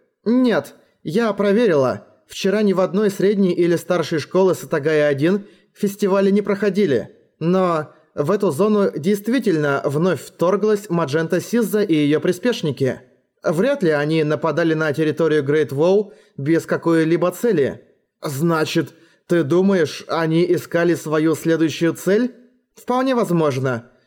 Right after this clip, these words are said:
Но найти школу, которая проводит фестиваль в это время года, не так-то просто». «Да,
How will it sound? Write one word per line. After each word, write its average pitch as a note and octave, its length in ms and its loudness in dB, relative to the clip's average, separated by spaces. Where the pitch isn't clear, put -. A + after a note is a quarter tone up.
Но F3+ 180 0
найти F3+ 300 0
школу, F3 580 0
которая F#3+ 380 0
проводит D#3+ 420 -2
фестиваль E3 480 -2
в C#3+ 60 0
это D3+ 160 -2
время D3 260 0
года, E3 480 0
не D#3+ 140 0
так-то F3+ 280 -2
просто». A3 560 -4
«Да, D3+ 640 0